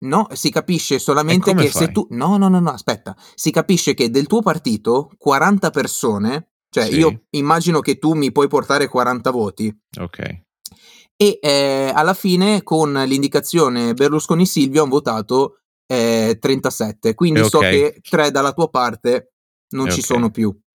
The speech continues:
Speaker 2: Mm.
Speaker 1: Ok? Se sapevo
Speaker 2: Eh,
Speaker 1: di
Speaker 2: ma
Speaker 1: averne
Speaker 2: vattene a
Speaker 1: quaranta.
Speaker 2: pesca chi sono sti tre?
Speaker 1: Non lo sai, non lo sai
Speaker 2: Eh,
Speaker 1: chi
Speaker 2: è quello
Speaker 1: sono,
Speaker 2: il
Speaker 1: però
Speaker 2: fatto. E
Speaker 1: intanto
Speaker 2: quindi
Speaker 1: non fai
Speaker 2: vale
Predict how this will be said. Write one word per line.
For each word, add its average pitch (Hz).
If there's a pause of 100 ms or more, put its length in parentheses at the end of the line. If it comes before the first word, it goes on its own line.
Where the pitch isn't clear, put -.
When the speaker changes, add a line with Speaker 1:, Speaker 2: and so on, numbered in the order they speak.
(260)
Speaker 2:
Mm. 87 (500)
Speaker 1:
Ok? 113 (160)
Se -
sapevo 131
Speaker 2:
Eh, 135
Speaker 1:
di 135
Speaker 2:
ma 131
Speaker 1:
averne 127
Speaker 2:
vattene 120
a 131
Speaker 1:
quaranta. 139
Speaker 2:
pesca 139
chi 101
sono 98
sti 90
tre? 78
Speaker 1:
Non 143
lo 131
sai, - (120)
non 139
lo 135
sai 131
Speaker 2:
Eh, -
Speaker 1:
chi 156
Speaker 2:
è -
quello 131
Speaker 1:
sono, -
Speaker 2:
il 165
Speaker 1:
però 226
Speaker 2:
fatto. 170
E -
Speaker 1:
intanto 196
Speaker 2:
quindi 160
Speaker 1:
non 214
fai 107
Speaker 2:
vale 127